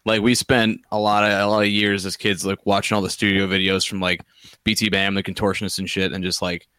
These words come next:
you, you, it was, like, crazy 'cause, like, we knew our way around the studio almost before we got there 'cause we're just so used to what it looked like, you know, from the internet. Um, yeah, no, Jamie, Jamie's an absolute legend. It's like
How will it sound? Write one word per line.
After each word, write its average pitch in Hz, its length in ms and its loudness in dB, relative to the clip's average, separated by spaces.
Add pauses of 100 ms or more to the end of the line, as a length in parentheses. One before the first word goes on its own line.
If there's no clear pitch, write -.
(340)
you, 143 280 2
you, 151 140 0
it 156 100 4
was, 151 120 4
like, 143 140 2
crazy 123 420 2
'cause, 110 120 0
like, 110 220 2
we 117 140 2
knew 117 540 4 (120)
our 110 120 2
way 104 240 2
around 104 300 2
the 98 60 -8
studio 110 360 -4
almost 98 300 -2
before 104 280 2
we 95 140 4
got 90 300 0
there 90 280 -2
'cause 101 200 -2
we're 101 100 0
just 101 200 0
so 113 120 4
used 104 300 0
to 110 80 2
what 98 120 4
it 87 60 0
looked 90 260 -6
like, 101 240 -2
you 104 80 -6
know, 101 180 -4
from 101 180 -6
the 95 100 -2
internet. 104 320 0 (540)
Um, 95 480 -2
yeah, 135 180 2
no, 117 160 2
Jamie, 131 320 2
Jamie's 131 300 2
an 131 80 4
absolute 123 260 2
legend. 107 300 0
It's 104 120 -4
like 113 240 0